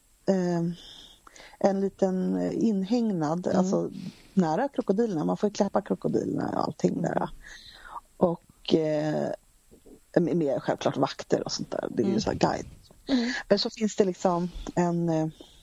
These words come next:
Speaker 1: liten inhägnad som en typ så här utedusch, kan du tänka dig. En utedusch utan rinnande dusch, men med, med liksom en bytta som man öser över sig.
Speaker 2: Ja, just det.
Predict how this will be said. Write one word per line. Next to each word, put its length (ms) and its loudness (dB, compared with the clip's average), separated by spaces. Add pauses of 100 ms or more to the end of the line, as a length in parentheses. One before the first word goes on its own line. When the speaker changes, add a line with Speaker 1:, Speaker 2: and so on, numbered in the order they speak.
(1300)
Speaker 1:
liten 200 2
inhägnad 840 0
som 220 0
en 320 0
typ 240 -2
så 100 2
här 180 0
utedusch, 680 -2
kan 160 0
du 60 -8
tänka 240 2
dig. 360 0
En 100 2
utedusch 460 0
utan 300 0 (280)
rinnande 540 2
dusch, 340 -2 (180)
men 340 2
med, 220 0
med 140 2
liksom 380 0
en 180 0 (380)
bytta 440 2
som 160 -2
man 140 0
öser 420 0
över 200 -2
sig. 180 -2
Speaker 2:
Ja, 360 0
just 200 -2
det. 140 -2